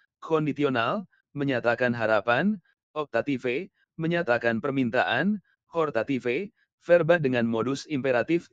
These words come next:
tidak dapat diawali dengan pelengkap, yang berupa pelaku,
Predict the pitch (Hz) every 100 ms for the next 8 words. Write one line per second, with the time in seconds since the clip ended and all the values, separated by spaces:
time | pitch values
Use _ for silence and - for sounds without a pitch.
0 | - 135 117 113 104 123 - 131 120 120
1 | 143 117 110 101 131 123 123 127 143 _
2 | _ 151 139 135 165 127 117 165 127 -
3 | 131 180